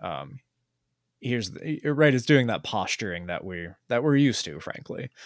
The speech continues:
Um, it's doing it with Dell's unique spin. And I think that's important. Um, I, I mean, that is important. Uh, but it, right, it's kind of that intro posturing that we're used to. And then we get into If You Must. You sh-, you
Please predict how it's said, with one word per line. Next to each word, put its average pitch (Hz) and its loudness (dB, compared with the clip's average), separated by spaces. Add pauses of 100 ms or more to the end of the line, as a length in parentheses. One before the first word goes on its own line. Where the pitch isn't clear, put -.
(320)
Um, 82 -4
it's 143 -6
doing 156 12
it 139 2
with 113 -2
Dell's 107 -2
unique 101 -8
spin. 147 0 (180)
And 101 -6
I 95 -6
think 92 -8
that's 87 -2
important. 90 -2 (1300)
Um, 95 -10 (220)
I, - -8 (100)
I 87 -8
mean, 92 -12
that 92 -6
is 107 -4
important. 85 -14 (420)
Uh, 92 -2 (160)
but 139 8
it, 135 2
right, 139 6
it's 127 0
kind 143 4
of 123 2
that 98 -2 (420)
intro 156 6
posturing 113 0
that 95 -2
we're 92 -4
used 85 -8
to. 85 -8 (340)
And 139 2
then 226 8
we 294 4
get 220 6
into 165 4
If 135 4
You 123 0
Must. 87 -2 (1080)
You 180 0
sh-, - -2
you 160 0